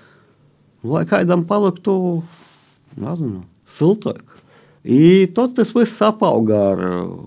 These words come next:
racionālim paskaidrojumiem, ar, ar kontekstim, ar, uh, dūmam par to, kāda ir latgalīšu valodas literatūras vīta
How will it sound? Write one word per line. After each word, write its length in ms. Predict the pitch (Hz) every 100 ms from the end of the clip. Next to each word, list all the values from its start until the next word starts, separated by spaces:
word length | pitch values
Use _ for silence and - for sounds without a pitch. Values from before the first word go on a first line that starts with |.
| - 87 90 87
racionālim 840 | 131 165 170 131 107 95 92 92 92 95 95 92 95 98 95 - _
paskaidrojumiem, 1000 | - 180 - 180 165 160 165 156 135 90 85 82
ar, 80 | 85 - _ _ _ _ _ -
ar 120 | 101 -
kontekstim, 920 | 160 196 180 185 175 - - 180 160 107
ar, 220 | 95 92
uh, 800 | 90 90 90 87 87 85 85 85 82 - - - _ - _ _
dūmam 640 | 107 107 127 101 95 92
par 160 | 90 95
to, 540 | - 139 139 135 117 85 -
kāda 380 | 117 98 98 92
ir 80 | 95
latgalīšu 720 | 104 104 95 95 95 - 101
valodas 560 | 101 95 87 98 92 104
literatūras 720 | 107 107 98 87 101 95 92 117
vīta 460 | 165 202 - 175